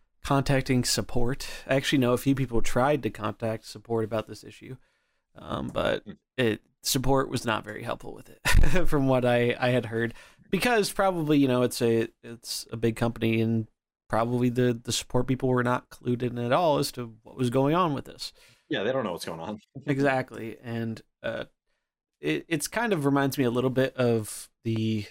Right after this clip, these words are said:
Speaker 1: miscommunication, basically, that happened with, like, the, the Leroy stuff, where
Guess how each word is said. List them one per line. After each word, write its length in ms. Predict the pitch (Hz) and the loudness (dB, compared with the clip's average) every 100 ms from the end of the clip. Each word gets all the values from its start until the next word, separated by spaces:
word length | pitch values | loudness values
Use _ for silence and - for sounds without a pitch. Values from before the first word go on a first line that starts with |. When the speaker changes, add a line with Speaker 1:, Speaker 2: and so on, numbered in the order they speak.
| _ _ | _ _
Speaker 1:
miscommunication, 1200 | 120 117 131 - - 127 120 117 110 113 113 113 | -4 -2 0 0 -2 -2 -2 -2 -2 -2 -2 -4
basically, 400 | 110 110 - - | -2 0 -2 -4
that 120 | 113 110 | -2 0
happened 280 | 110 113 | -2 -4
with, 180 | 110 110 | -6 -4
like, 260 | 107 107 - | -4 -4 -8
the, 260 | - 107 107 | -8 -6 -6
the 100 | 104 | -6
Leroy 400 | 110 139 143 127 | 0 2 4 2
stuff, 380 | 110 - 110 - | 2 0 -2 -2
where 260 | 113 110 | -2 -2